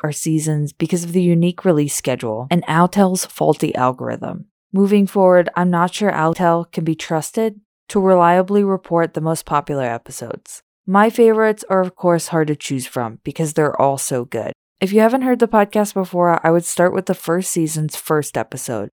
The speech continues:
All That Is Wicked, The Schultz. If you're looking for individual case episodes, try Brian Burrow, The Demon Next Door. Music is perfect, various trigger warnings. Similar pods include Accused, Buried Bones,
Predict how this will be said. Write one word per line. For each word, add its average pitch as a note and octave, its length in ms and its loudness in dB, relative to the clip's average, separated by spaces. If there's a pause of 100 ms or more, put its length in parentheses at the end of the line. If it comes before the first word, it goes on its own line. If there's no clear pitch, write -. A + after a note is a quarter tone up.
(120)
All D#3 200 4
That F#3 160 4
Is F#3+ 180 -2
Wicked, D#3 500 0
The D#3+ 80 -6
Schultz. - 640 -8 (300)
If F#3 160 -2
you're G3 100 2
looking F#3+ 320 0
for E3 140 -2
individual F3+ 580 0
case A3 300 -2
episodes, A3 640 -2
try A3+ 320 -2
Brian F3+ 600 2
Burrow, C3+ 480 -2 (100)
The F#3+ 100 6
Demon F3 400 0
Next D3+ 360 -6
Door. A2+ 320 -2 (280)
Music G#3 320 2
is B3+ 100 0
perfect, F#3+ 580 -2 (160)
various F3+ 380 2
trigger D3 340 -8
warnings. A#2+ 560 -12 (140)
Similar F#3 440 2
pods E3 420 0
include D#3 560 -2
Accused, F#3 760 -2
Buried F3 460 2
Bones, D#3 480 -2